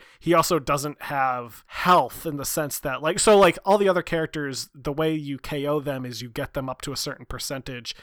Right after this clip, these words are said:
and then you knock them off the screen. And Master Hand's character is played by depleting health, so it's, it's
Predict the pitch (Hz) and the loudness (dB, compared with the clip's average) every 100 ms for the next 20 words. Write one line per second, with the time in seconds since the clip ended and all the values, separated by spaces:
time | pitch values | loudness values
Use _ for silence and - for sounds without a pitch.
0 | - - 143 135 131 127 135 - 147 127 | -20 -14 -10 -8 -8 0 0 0 -6 -6
1 | 123 139 - - 127 147 170 - - - | -8 -8 -6 -6 -8 -6 -8 -10 -20 -16
2 | 135 143 160 - 170 143 156 143 123 - | -6 2 2 2 -2 -2 -2 -4 -6 -10
3 | - - - 151 135 147 131 - 160 139 | -12 -8 0 2 0 -6 -8 -6 -4 -4
4 | 127 - 131 123 120 117 147 - 156 135 | -6 -4 -2 -2 -6 -10 -10 -6 -4 -6
5 | 123 117 120 113 - - 143 120 120 - | -8 -8 -10 -12 -16 -10 -8 -8 -10 -12
6 | - - 131 - | -16 -16 -12 -12